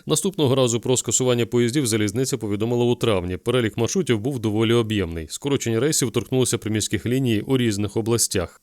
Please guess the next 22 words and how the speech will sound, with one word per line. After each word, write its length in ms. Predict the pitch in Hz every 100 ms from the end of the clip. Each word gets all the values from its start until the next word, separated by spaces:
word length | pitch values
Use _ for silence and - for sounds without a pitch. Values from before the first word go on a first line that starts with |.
| -
Так, 380 | 143 131 127 113
повністю 420 | 143 131 120 127
припинилося 540 | 120 120 123 120 117
сполучення 480 | 113 - 127 113 117
на 80 | 110
ділянці 500 | 107 110 107 - 113
Коростень-Сарни, 960 | 104 123 113 - 113 104 127 131 127 127
скорочено 480 | - 143 156 139 120
один 240 | 117 120
електропоїзд 680 | 113 107 117 - 120 113 -
між 120 | 107
Полтавою 520 | - 117 117 101 104
та 140 | 98 104
Гребінкою, 580 | 113 120 156 131 127
зменшилася 560 | 110 135 147 139 120 117
кількість 460 | - 151 139 117 -
рейсів 360 | 127 123 123
на 80 | 117
маршрутах 500 | 107 - 117 117 -
Козятин-Погребище, 1200 | 123 110 110 101 98 101 101 113 143 - 117 117
імені 200 | 127 117
Шевченка-Помічна, 1040 | 110 120 101 131 110 101 101 101 - 120